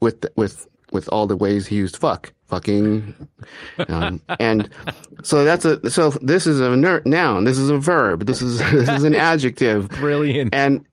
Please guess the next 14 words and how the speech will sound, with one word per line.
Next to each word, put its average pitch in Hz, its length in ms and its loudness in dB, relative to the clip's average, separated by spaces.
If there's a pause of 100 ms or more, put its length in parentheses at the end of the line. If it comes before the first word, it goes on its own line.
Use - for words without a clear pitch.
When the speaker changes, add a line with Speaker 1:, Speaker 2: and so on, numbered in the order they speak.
(400)
Speaker 1:
and 156 180 4
the 156 100 4
students 208 500 2
were, 151 180 4
like, 139 240 2
suddenly 151 320 2
wide-eyed. 110 640 4
They 110 80 2
were 107 100 2
like, 101 260 -2 (1000)
"Oh." 175 1160 2 (200)
<laughs> - 0 - (800)
Speaker 2:
It 233 140 -2
worked. 254 560 -2